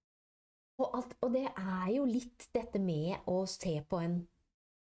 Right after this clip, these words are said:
en stjernehimmel, og er det en planet? Det kan du jo egentlig si at det er litt mellom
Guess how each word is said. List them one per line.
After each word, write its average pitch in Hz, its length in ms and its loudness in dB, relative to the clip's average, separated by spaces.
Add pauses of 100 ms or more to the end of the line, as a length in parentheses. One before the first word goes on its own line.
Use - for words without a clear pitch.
(440)
en 185 160 -2
stjernehimmel, 165 840 0
og 170 280 0
er 165 220 -2
det 165 120 0
en 165 160 0
planet? 165 640 -4 (760)
Det 190 260 2
kan 165 340 -2
du 139 220 2
jo - 20 2
egentlig 240 400 0
si - 460 -2
at 196 180 -2
det - 80 -10
er 165 160 -4
litt 180 240 -2
mellom 170 400 2